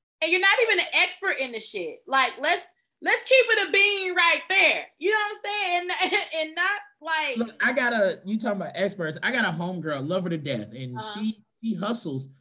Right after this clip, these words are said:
Speaker 2: but she's got all these where she's teaching courses about how to build a business. She doesn't have a business. So, like, her business, li-, literally, her only business is her business to tell people how to build a business,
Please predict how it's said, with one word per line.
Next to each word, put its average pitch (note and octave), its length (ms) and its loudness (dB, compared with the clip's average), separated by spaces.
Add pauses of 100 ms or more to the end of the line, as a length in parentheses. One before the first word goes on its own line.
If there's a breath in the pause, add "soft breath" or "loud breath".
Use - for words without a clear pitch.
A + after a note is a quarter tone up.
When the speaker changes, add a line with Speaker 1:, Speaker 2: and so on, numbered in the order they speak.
(220 soft breath)
Speaker 2:
but A#3+ 140 4
she's D4 300 -8
got B3+ 240 -2
all B3+ 120 0
these A#3+ 140 -10
where A#3+ 160 -2
she's A#3 220 -6
teaching A#3 360 -6
courses A3+ 520 -4
about F#3+ 320 -2
how G3+ 140 0
to F#3+ 100 -2
build F#3 360 0
a E3+ 40 -2
business. E3 600 -4 (260 soft breath)
She - 180 -6
doesn't D#4+ 240 2
have C4+ 320 4
a C#4 100 6
business. C#4 680 0
So, B3 280 0 (100)
like, B3+ 340 0 (240 loud breath)
her D4 220 4
business, C#4 420 0
li-, A#3 140 0
literally, A3+ 460 2 (180)
her B3 200 0
only B3+ 300 2
business E3 640 0 (380)
is F#3 580 2 (460)
her A3 160 6
business G3+ 580 6
to - 160 2
tell A#3 300 4
people G#3 340 6
how G3 280 4
to G#3 160 2
build G3+ 300 6
a E3+ 140 0
business, F3 500 2